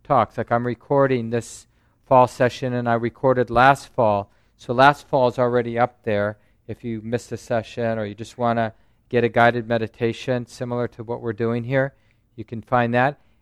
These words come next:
And I think there are eight handouts for this, including one handout on walking meditation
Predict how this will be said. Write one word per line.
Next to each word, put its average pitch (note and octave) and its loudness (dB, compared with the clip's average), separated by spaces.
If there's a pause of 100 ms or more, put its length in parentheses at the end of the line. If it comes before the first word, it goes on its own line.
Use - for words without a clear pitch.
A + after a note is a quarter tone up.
(100)
And A2+ -2
I A2+ 0
think B2+ -8
there C3 0
are A2+ 0
eight C3 0
handouts A#2 -2 (380)
for A#2 -2
this, A2 -4
including C3+ -4
one A#2+ -2
handout A#2 -2
on A2 -6
walking A2 -4
meditation G#2+ -8